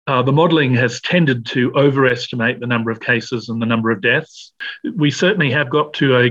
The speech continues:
good position in New South Wales because essentially the, uh, pandemic has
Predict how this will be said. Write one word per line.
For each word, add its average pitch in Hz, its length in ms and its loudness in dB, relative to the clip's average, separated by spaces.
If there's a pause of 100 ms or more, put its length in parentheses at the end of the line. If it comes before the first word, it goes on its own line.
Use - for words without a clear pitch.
(120)
good 135 180 2
position 123 400 0
in 117 100 -4
New 127 140 -2
South 120 260 -2
Wales 190 400 0
because 123 380 -6 (580)
essentially 147 520 2 (160)
the, 120 100 4 (380)
uh, 117 180 2 (420)
pandemic 147 560 -2 (380)
has 131 320 0